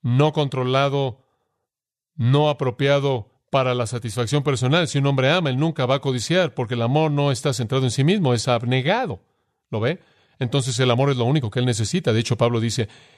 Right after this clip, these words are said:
"El amor es el vínculo perfecto, amarra todo". Entonces el amor es la ética básica hacia otros. Ya hemos cubierto esto. Muy bien. Segunda cosa. ¿Qué hay acerca de la conducta del cristiano en relación a nosotros mismos?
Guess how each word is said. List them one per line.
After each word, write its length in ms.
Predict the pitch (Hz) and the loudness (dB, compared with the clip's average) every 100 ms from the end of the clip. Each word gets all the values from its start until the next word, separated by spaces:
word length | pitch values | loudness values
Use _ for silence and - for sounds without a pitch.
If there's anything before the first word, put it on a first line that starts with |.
| _ _ | _ _
"El 180 | 127 120 | -2 2
amor 320 | 110 127 160 | 2 2 2
es 100 | 139 | 0
el 120 | 120 | 0
vínculo 640 | 127 180 139 117 120 120 _ | 0 0 0 0 0 -2 _
perfecto, 580 | 135 120 151 143 - 90 _ _ _ _ _ _ _ | -2 0 0 0 -4 -8 _ _ _ _ _ _ _
amarra 640 | 131 123 139 151 147 143 | 0 2 2 2 0 -2
todo". 320 | 143 123 92 - _ _ | -2 -4 -6 -16 _ _
Entonces 400 | 123 120 143 135 139 | -4 0 0 0 2
el 100 | 131 | 2
amor 260 | 135 165 | 2 2
es 100 | 160 | 0
la 100 | 139 | -2
ética 260 | 143 139 127 | -2 -4 -2
básica 380 | 156 165 117 113 | -2 -4 -6 -4
hacia 180 | 160 | -2
otros. 320 | 185 117 - _ _ _ _ | -4 -4 -8 _ _ _ _
Ya 120 | 127 135 | -2 2
hemos 200 | 131 - | 2 0
cubierto 340 | 117 120 - | 0 0 0
esto. 160 | - 107 | 0 0
Muy 140 | 120 | 2
bien. 180 | 135 170 | 2 2
Segunda 300 | 151 175 135 | 0 0 0
cosa. 340 | 117 98 90 - _ _ | -2 -6 -10 -16 _ _
¿Qué 100 | 202 | 0
hay 60 | 202 | 2
acerca 280 | 185 180 | 2 2
de 60 | 156 | 2
la 80 | 127 | 2
conducta 300 | 135 151 151 | 0 0 0
del 100 | 123 | -2
cristiano 340 | 120 - 175 | -2 0 0
en 80 | 135 | 0
relación 600 | 117 113 - 143 147 143 _ _ | 0 0 2 2 2 -2 _ _
a 100 | 135 | 0
nosotros 400 | 143 170 175 165 | 2 0 0 2
mismos? 360 | 170 175 101 | 2 0 -2